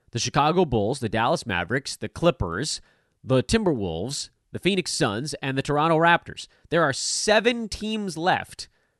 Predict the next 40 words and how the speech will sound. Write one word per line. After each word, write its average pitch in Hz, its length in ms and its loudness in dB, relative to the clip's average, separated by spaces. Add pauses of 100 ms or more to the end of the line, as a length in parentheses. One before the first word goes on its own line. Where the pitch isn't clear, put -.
(140)
that 147 160 4
only 190 340 4
have 147 320 -4
one 160 640 0
game 151 360 0
remaining 127 420 -4
this 107 220 -4
week. - 340 -8 (1300)
And 190 160 4
then 202 100 4
on 170 80 2
the 160 80 -2
flip 339 260 2
side 117 300 2
of 87 80 -10
that, 87 320 -2 (480)
there 214 180 6
are 208 80 8
three 262 320 0
teams 113 560 -8 (300)
that 170 160 8
still 247 320 4
have 202 240 0
three 208 300 -4
games 120 340 0
left 95 260 -2
this 98 200 -4
week. 85 340 -8 (1080)
And 226 560 4 (540)
on 269 320 6
those 185 300 6
three 135 300 -2
teams, 110 480 -8
there 214 180 4
are 214 40 6
actually 254 340 4
a 180 60 4
couple 285 580 -2
of 123 180 2
them 107 360 -4